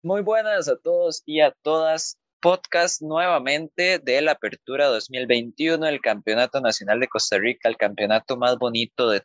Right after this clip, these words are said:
todo el planeta. Y volvemos a hablar, vamos a repasar un poquito de la vuelta de las semifinales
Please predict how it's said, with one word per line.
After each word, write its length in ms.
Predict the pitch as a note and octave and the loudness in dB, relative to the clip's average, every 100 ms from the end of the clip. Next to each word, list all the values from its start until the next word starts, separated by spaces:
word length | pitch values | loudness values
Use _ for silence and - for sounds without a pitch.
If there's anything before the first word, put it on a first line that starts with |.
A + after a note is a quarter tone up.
| _ | _
todo 260 | F3 D#3+ D3+ | 0 0 0
el 140 | C#3+ | -2
planeta. 760 | - A#2+ A2+ D3+ D#3 - D#3+ - _ | -4 -2 0 0 -2 -2 -2 -4 _
Y 300 | D#3 F3 - - A2 | 0 0 -2 -6 -4
volvemos 440 | A2 A2 B2+ C3+ | 0 0 0 0
a 60 | A#2+ | 0
hablar, 300 | A2+ C#3+ D3+ | 2 0 0
vamos 180 | F3 | -2
a 60 | F3+ | -2
repasar 500 | D#3 A2+ A#2 D3 D#3+ _ _ _ _ | -2 -2 0 -2 -2 _ _ _ _
un 160 | C#3+ D3 | 0 0
poquito 540 | D#3+ F#3 F3 G#3+ A3 _ | 0 0 0 -2 -4 _
de 160 | A2 | 0
la 100 | A2 | 2
vuelta 380 | G2+ A#2+ B2+ D3 | 2 0 0 0
de 100 | C3+ | 0
las 160 | B2 B2 | 0 -4
semifinales 680 | C#3+ D3+ E3 F#3 G#3+ - | -10 -6 0 0 0 -8